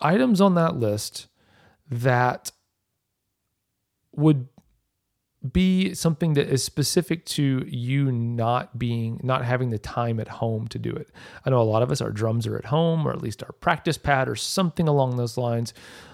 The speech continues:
Um, so circle those items, basically the items that, um, wouldn't, wouldn't be as big of a deal if you had more time at home. And I, I think you probably know where I'm going with this, because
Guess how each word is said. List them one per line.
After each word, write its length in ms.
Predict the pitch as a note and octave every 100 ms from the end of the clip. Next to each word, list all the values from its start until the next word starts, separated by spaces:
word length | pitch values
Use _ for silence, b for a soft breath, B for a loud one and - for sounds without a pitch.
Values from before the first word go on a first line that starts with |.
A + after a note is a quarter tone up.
| B -
Um, 520 | B2+ B2 A#2+ A#2 F#3+ _ _ -
so 580 | - F3 D#3+ D#3+ - - _ _
circle 360 | - A#3+ A#3 G3+
those 220 | F3+ C#3+
items, 320 | A#2+ G#2+ G#2
basically 420 | B2+ F#3+ G3+ F#3+
the 140 | D3 -
items 420 | D3+ E3 E3+ C3+
that, 220 | C#3 C3 B B B _
um, 560 | C3 B2+ A#2+ A#2 A2+ - _ _ _ _
wouldn't, 580 | C3+ D#3 A3 F3 D3+ D#3+
wouldn't 400 | D3 B3 F#3+ D#3
be 220 | F3 E3+
as 180 | C#3+ B2+
big 160 | C3+ C3+
of 80 |
a 60 | C3
deal 300 | B2 A#2 A2+
if 240 | B2 A#2
you 140 | B2 A2
had 260 | A#2 A2+
more 160 | A#2 A2
time 260 | - G#2+ G#2
at 80 |
home. 260 | G#2 A2 D3 - _ B B B B B B - -
And 340 | A#2 A#2 A2+
I, 80 | A2
I 140 | -
think 160 | C3+ -
you 80 | A#2+
probably 260 | A2+ A#2+
know 100 | A#2+
where 100 | B2+
I'm 140 | C#3 C3+
going 240 | A#2 G#2
with 100 | G#2
this, 180 | G#2+ A#2
because 440 | - G#2+ G#2+ G#2